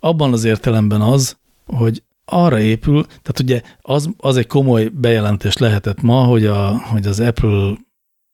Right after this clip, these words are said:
Mail milyen új funkciót kap, és az Apple Maps kompletten újra lett írva a gyökerektől, és most már egészen szuper lesz, sőt, egy Street View-t is kap.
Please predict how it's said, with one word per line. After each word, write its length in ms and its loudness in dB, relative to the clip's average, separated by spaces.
Mail 640 2
milyen 280 2
új 120 2
funkciót 500 -2
kap, 260 -2
és 160 -4
az 140 -2
Apple 280 0
Maps 440 -2
kompletten 600 0
újra 240 2
lett 220 -4
írva 240 0
a 40 0
gyökerektől, 600 -2
és 160 -4
most 200 -4
már 140 -2
egészen 420 -4
szuper 340 -2
lesz, 180 0
sőt, 500 0
egy 140 -6
Street 400 -2
View-t 280 -6
is 140 -2
kap. 400 -6